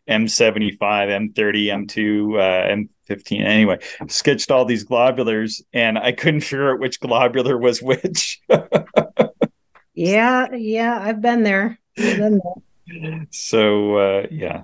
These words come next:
Speaker 1: so that can happen too. I was, we're, I'm on a, an astronomy forum. It's just, it's for, like, the Royal Astronomical Society of Canada members. It's like a members forum,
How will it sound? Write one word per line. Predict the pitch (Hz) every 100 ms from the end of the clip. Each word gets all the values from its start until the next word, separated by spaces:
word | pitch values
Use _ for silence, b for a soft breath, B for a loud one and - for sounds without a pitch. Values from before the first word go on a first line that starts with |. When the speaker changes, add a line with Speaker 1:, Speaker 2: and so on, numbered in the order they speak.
| _
Speaker 1:
so | - -
that | 95 95
can | 101
happen | 98 95 107
too. | 107 110 104 B B 135 - _ -
I |
was, | 180 156
we're, | 165 147 147 _ _
I'm | 151 156
on | 190
a, | 175 139 110 - _ _ _
an | 139 120
astronomy | 113 - 131 131 127 110
forum. | - 143 135 127 120
It's | 107 -
just, | 120 113 -
it's | 113 -
for, | - 113
like, | 107 95 -
the | 95
Royal | 90 101 95
Astronomical | 92 92 - 92 87 92 78 95
Society | - - - 90
of | 85
Canada | - 101 98 92
members. | 90 90 87 85 -
It's | -
like | 87 82
a |
members | 80 82 85 90 -
forum, | - 90 87 87